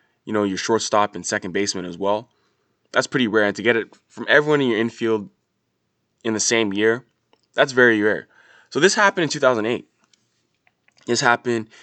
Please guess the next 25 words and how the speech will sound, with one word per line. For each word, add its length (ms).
in 160
two 220
thousand 420
eight. 260
And, 680
I 80
mean, 380
that 160
was 100
an 60
unprecedented 760
year 220
because 360
Hanley 360
finished 320
with 140
thirty-three, 640
Dan 240
Uggla 360
and 80
Mike 200
Jacobs 420
each 160
had 240
thirty-two, 680